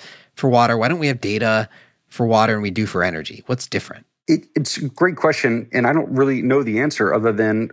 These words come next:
Speaker 2: our history was complex with how water was allocated. And there's two different types of water, first of all, to keep in mind. One is the surface water, the lakes and the rivers, the water on the surface,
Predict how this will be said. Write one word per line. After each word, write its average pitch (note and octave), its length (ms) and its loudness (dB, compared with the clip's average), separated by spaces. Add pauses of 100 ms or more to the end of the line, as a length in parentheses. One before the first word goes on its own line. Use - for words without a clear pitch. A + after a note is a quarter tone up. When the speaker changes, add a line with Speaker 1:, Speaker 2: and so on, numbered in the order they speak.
(100)
Speaker 2:
our G#2+ 180 4
history A#2 420 0
was G#2 200 0
complex A2+ 600 -2
with G#2 140 -2
how G#2 240 0
water G2+ 380 0
was F#2+ 160 -2
allocated. G2 720 -2
And G2 360 0
there's G2+ 440 -4 (160)
two E3+ 100 4
different C#3+ 240 0
types A2 240 0
of F#2+ 60 0
water, F#2+ 280 2
first G2+ 240 -2
of - 40 -8
all, G2 80 -2
to - 40 -16
keep - 180 -8
in - 60 -2
mind. F#2 200 -4
One G2 100 -2
is F2 80 -6
the F2+ 80 -6
surface A2 420 -4
water, G2 380 -2 (380)
the A2 80 0
lakes G#2 260 0
and G2+ 80 0
the F2+ 40 2
rivers, F2 280 0
the G#2+ 60 -2
water G2 280 2
on F#2+ 160 -4
the G2 60 -2
surface, - 480 -6